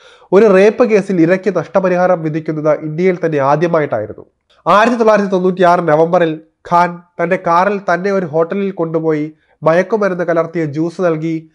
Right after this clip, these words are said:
ബലാത്സംഗം ചെയ്യുകയായിരുന്നുവെന്നായിരുന്നു, ആ, ഈ യുവതിയുടെ പരാതി. തുടർന്ന് ഇക്കാര്യം പുറത്തു പറയാതിരിക്കാൻ ഇയാൾ ഭീഷണിപ്പെടുത്തി. ആയിരത്തി തൊള്ളായിരത്തി തൊണ്ണൂറ്റിയെട്ട് മെയ് മാസത്തിലാണ്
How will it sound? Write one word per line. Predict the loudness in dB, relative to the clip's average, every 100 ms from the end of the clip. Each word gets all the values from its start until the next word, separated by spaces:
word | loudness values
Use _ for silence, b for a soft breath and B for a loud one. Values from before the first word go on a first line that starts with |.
| b b -2
ബലാത്സംഗം | 2 4 2 -2 -2 -2
ചെയ്യുകയായിരുന്നുവെന്നായിരുന്നു, | -2 -2 0 2 2 0 -4 -2 -2 -2 -4 -6 -8 _ _ _ -8
ആ, | -2 -2
ഈ | 0 -2
യുവതിയുടെ | 0 0 0 -2
പരാതി. | -2 -2 -2 -6 -20 _ _ _ _ _ 0
തുടർന്ന് | 2 2
ഇക്കാര്യം | 2 4 2 2
പുറത്തു | 0 0 0
പറയാതിരിക്കാൻ | 0 0 0 -2 -4 -4 0
ഇയാൾ | -2
ഭീഷണിപ്പെടുത്തി. | -2 -2 -2 0 -4 -4 -10 -18 _ _ b b b b
ആയിരത്തി | 2 2 0
തൊള്ളായിരത്തി | 0 0 0 -4
തൊണ്ണൂറ്റിയെട്ട് | -4 -2 -2 -2 0 0
മെയ് | 0 0
മാസത്തിലാണ് | 0 -2 -2 0 0 0 -4